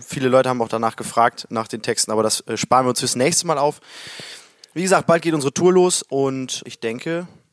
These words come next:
das ist jetzt eine gute Länge auch für die Leute, die, denen das letzte Mal zu lang war und dementsprechend, äh, verabschieden wir uns hier. Wir sind, sitzen zwar schon wieder nicht auf einer Rückbank, <laughs> sondern wieder in meinem Wohnzimmer,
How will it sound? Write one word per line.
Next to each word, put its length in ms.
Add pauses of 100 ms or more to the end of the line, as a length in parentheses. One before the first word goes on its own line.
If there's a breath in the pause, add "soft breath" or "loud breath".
(300 loud breath)
das 100
ist 80
jetzt 140
eine 60
gute 200
Länge 260
auch 140
für 120
die 80
Leute, 300
die, 280
denen 200
das 80
letzte 240
Mal 80
zu 140
lang 240
war 200
und 140
dementsprechend, 640
äh, 120
verabschieden 460
wir 80
uns 180
hier. 320
Wir 200
sind, 200
sitzen 300
zwar 220
schon 140
wieder 180
nicht 180
auf 120
einer 120
Rückbank, 340
<laughs> 40
sondern 260
wieder 200
in 120
meinem 340
Wohnzimmer, 540